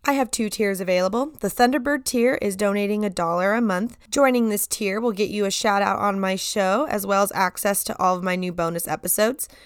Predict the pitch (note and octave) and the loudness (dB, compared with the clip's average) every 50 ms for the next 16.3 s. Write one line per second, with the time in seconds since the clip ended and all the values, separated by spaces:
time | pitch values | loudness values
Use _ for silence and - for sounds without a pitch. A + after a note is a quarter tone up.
0 | - - - - F#3+ G3 - - A#3+ B3 B3 A#3+ B3 A3+ A3 G#3+ G#3 - - F#3+ | -20 -14 -6 -4 -4 -4 -2 -2 0 0 2 6 6 6 8 6 6 4 2 0
1 | G3 G3 F#3+ F#3+ G3 - - - - A3 G3+ G3 F#3+ G3+ A#3+ - - G3+ F#3+ - | 0 0 -2 -2 -4 -6 -8 -6 -4 0 0 2 2 2 0 0 -2 -4 -4 -4
2 | - G#3 G3+ F#3+ F3+ F3+ F#3 F#3+ F3+ F3+ F3+ - - F3+ F3 D#3+ E3 D#3+ - - | 0 0 2 2 2 0 2 4 4 4 4 2 0 -2 -2 -2 -2 -4 -6 -4
3 | F3 E3 D#3+ D#3+ - - - - B3+ - - C#4+ C#4+ C4+ C#4 C4+ A#3 B3 A3+ A#3 | -2 0 0 0 -2 -4 -6 -6 -6 -4 -2 -2 0 0 -2 -2 0 0 0 0
4 | A3+ - - A3+ G#3 G#3 G#3 A3 A3+ - G#3 G#3+ G#3+ A3+ A#3+ B3 - - A3 G3 | 0 -2 0 0 0 2 2 2 2 2 2 2 2 2 0 0 -2 0 0 0
5 | F3+ F3 G3 A3+ - - F#3+ F3+ G3 G3 G3 G#3 G#3 G#3 - F#3+ F#3 - - - | 2 2 2 0 0 -2 -2 -2 0 2 2 2 0 0 -2 -4 -4 -4 -4 -4
6 | F#3+ F#3 - - G3+ G3 F#3 F3+ E3 E3+ D#3+ E3 E3+ E3+ - - F3 - - F3 | -4 -4 -4 -4 -4 -4 -4 -2 -2 -2 -2 -2 -4 -4 -4 -4 -4 -4 -4 -4
7 | - - F#3 F3+ G3 - - - - - - - - - - A3 A3+ A#3+ A#3+ - | -4 -2 0 0 0 -2 -4 -10 -16 -20 -20 -20 -10 -4 0 2 4 4 4 6
8 | A#3 B3+ C#4+ - E4 D#4 C#4+ D4 C#4 C4 B3+ A3+ G#3+ G#3+ A3 G#3+ C4+ C4 B3 A3+ | 6 4 4 2 0 -4 -2 -2 0 2 2 2 2 0 0 -2 -2 0 0 2
9 | G#3 G#3 G3+ G3 G3+ G3 F#3 F#3 G3 G3 G3+ F#3+ D#3+ F#3+ F#3+ - - G#3 G3 F#3 | 2 0 -2 -2 -2 -2 0 0 0 0 0 -2 -2 -2 -2 -2 -2 -2 -2 0
10 | F#3 F3+ G#3+ B3+ C4 C4 B3+ - - C4+ C4 A#3+ A3+ G#3+ G#3 G#3+ G#3 G#3+ G#3+ G#3+ | 0 2 4 4 4 4 2 0 0 0 0 0 0 0 0 0 0 0 0 0
11 | G#3+ F#3+ F#3 F#3 F#3 F#3 - G3 F#3 F3+ F#3 F#3 F#3 F#3 F3+ F#3 F#3 F3+ F#3 F#3 | 0 2 2 2 2 0 -2 -2 -2 -2 -2 -2 -4 -4 -2 -2 0 0 0 0
12 | F#3+ F#3+ - - A3+ A3 A3+ B3 B3 A#3 A#3+ A#3 A3+ - A3 F3+ - F#3 F#3 F#3 | -2 -4 -4 -2 0 0 2 2 2 2 0 0 0 -2 -2 -2 0 0 0 0
13 | F#3 E3+ F3 F3 E3 D#3 - A#3+ C4 - D4 C#4+ C4+ - C4 B3+ A#3+ A#3 G#3+ G#3 | 0 -2 -4 -6 -6 -6 -4 -4 -4 -4 -4 -4 -2 0 0 0 0 -2 -2 -2
14 | G#3+ A3+ A#3 A#3 - A#3+ A3+ G3 F#3+ - A3 A3+ A3 - B3 A#3+ A#3 A#3 A#3 A#3+ | -2 -2 -2 -4 -4 -4 -4 -4 -4 -4 -4 -4 -4 -4 -4 -2 -2 -2 -2 0
15 | A#3+ A3+ A3 G3 - - C4 C#4+ D#4 D4+ C4+ A3+ G#3 G#3 G3+ G3+ G#3 - F#3 F#3+ | 0 -2 -2 -4 -4 -4 -2 -2 0 0 -2 0 0 2 2 2 0 0 -2 -4
16 | G3 F#3+ - G3+ G3+ | -4 -4 -4 -6 -8